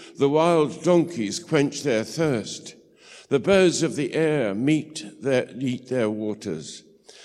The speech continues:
They sing among the branches. He waters the mountains from his upper chambers. The earth is satisfied for the fruit of his work.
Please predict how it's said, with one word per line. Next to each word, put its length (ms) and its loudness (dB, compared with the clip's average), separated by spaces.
They 180 4
sing 1080 0
among 380 0
the 80 -4
branches. 840 -6
He 140 4
waters 760 0
the 120 0
mountains 640 0
from 220 -6
his 240 -4
upper 240 -4
chambers. 840 -2
The 160 -2
earth 340 4
is 180 -2
satisfied 1120 -2
for 320 -6
the 140 -8
fruit 420 -2
of 140 -10
his 240 -10
work. 540 -8